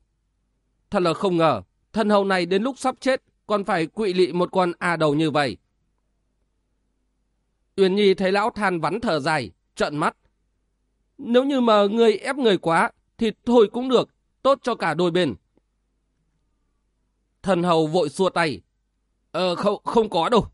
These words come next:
Ờ, thôi thì, ờ, từ nay ta nghe lời liễu a đầu người."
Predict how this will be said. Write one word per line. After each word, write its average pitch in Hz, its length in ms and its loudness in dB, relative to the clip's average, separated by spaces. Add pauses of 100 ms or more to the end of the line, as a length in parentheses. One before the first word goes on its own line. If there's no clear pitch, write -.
(160)
Ờ, 180 240 0
thôi 214 220 4
thì, 190 120 4
ờ, 165 140 2 (160)
từ 196 160 4
nay 175 260 -2 (280)
ta 240 160 -2
nghe 240 180 0
lời 190 280 2
liễu 208 240 2
a 226 180 0
đầu 160 200 0
người." 151 280 0